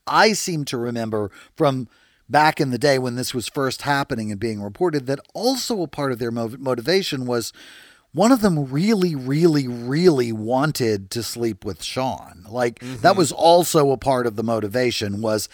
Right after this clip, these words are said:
Speaker 1: an obsession with him himself.
Speaker 2: Mm-hmm.
Speaker 1: Did that come through in what you were researching, or is that something that was added by the, um, the salacious media at the time?
Speaker 2: I, I think that may have been part of it. What came through was a Jailhouse interview with, with,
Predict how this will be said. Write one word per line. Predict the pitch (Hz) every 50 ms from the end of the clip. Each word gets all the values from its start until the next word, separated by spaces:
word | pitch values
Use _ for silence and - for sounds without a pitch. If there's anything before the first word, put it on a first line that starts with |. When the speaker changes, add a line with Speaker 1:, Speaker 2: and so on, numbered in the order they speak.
| - - - -
Speaker 1:
an | - 139 135
obsession | 127 113 - - - 151 151 151 - - 156 135 127
with | 123 120 117 -
him | - - - 151 143 131 123 120 120 113 104 _ _ _ _
himself. | - 131 123 110 98 - - 147 120 95 67 - _ _ - - - - - - - _ -
Speaker 2:
Mm-hmm. | 123 127 123 113 127
Speaker 1:
Did | 127 143 123
that | 151 147 147 147 - _
come | - - 151 143 131
through | - - 143 151 160 165 165
in | 156 151
what | 151 147 147 -
you | 143 147
were | 139 131 127 123
researching, | 127 120 - - 165 190 202 - - 226 214 185
or | 143 123 120 113 110 107 - - - - -
is | - 139 117 117
that | 143 143 143 147 -
something | - - 156 131 - 147 123 131
that | 135 135
was | 135 123 107 -
added | - 139 135 127 127 123 120 117 110 95
by | 120 110 107 110 110
the, | 98 104 110 113 127
um, | 123 113 107 101 98 95 95 95 92 _ _ - - - _ _ _ _ _
the | - 139
salacious | - - 143 120 120 120 113 - 123 107 - -
media | 117 117 117 110 107 101 98 101 104
at | 101 -
the | - 98
time? | - - 127 117 107 95 87 85 87 92 92 90 _ _ _ -
Speaker 2:
I, | - 170 175 165 165 175 185 208
I |
think | 214 - 277 240 202
that | 208 170 165
may | 165 170 175
have | 180 170
been | 156 160 139
part | - - 156 156 160
of | 147
it. | 160 139
What | 139 147 151 - -
came | - - 190 196 196 190
through | 180 - 180 175 170 170
was | 156 151 139 135
a | 135
Jailhouse | 117 110 - 147 151 156 156 147 143 147 139 131 123 - 147
interview | 139 139 135 123 120 127 127 127 123
with, | 123 117 120 120 113 110 - - _
with, | 127 123 123 120 120 117 -